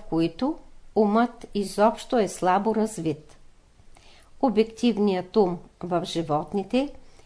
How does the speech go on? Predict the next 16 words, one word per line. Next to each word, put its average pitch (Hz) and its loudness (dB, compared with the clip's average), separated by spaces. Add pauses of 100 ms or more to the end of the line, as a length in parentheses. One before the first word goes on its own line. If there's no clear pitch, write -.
(160)
е 226 4
развит 208 0
до 160 -6
толкова, 220 2 (560)
доколкото 294 2 (180)
да 226 4
си 202 -2
доставят 254 2
храна. 208 0 (1200)
Те 247 2
крият 262 0
в 220 2
себе 262 0
си 294 -4
повече 208 6
магнетизъм, 185 0